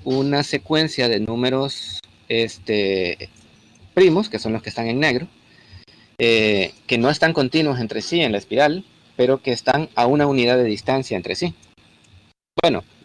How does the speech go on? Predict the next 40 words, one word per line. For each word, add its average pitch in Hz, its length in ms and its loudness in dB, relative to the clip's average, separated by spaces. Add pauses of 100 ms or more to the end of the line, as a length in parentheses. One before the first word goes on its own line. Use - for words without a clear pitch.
perdón, 131 420 2
a 104 100 4
un 143 120 4
cuadrito 151 380 2
de 131 80 2
distancia, 127 420 0
¿verdad? 95 280 -2
Que 95 240 -4 (360)
no 117 260 0
es 139 120 -2
una 135 180 2
unidad, 123 380 4
pues, 98 220 -4
porque 90 240 -12
como 90 220 -8
tiene 117 260 0
que 127 60 2
dar 123 120 4
toda 127 200 2
la 127 80 2
vuelta, 131 280 0
¿verdad? 87 260 -10 (120)
Entonces, 127 500 -8
en 123 100 -2
realidad 113 380 4
son 143 160 -2
números 147 240 0
primos 160 320 0
que - 80 -10
están 123 240 -2
muy 151 140 2
lejos 147 380 0
entre 98 220 -6
sí 165 200 -4 (1200)
en, 117 280 0
en, 104 200 0
en - 120 0
la 107 80 4
recta 117 260 0
real, 110 400 2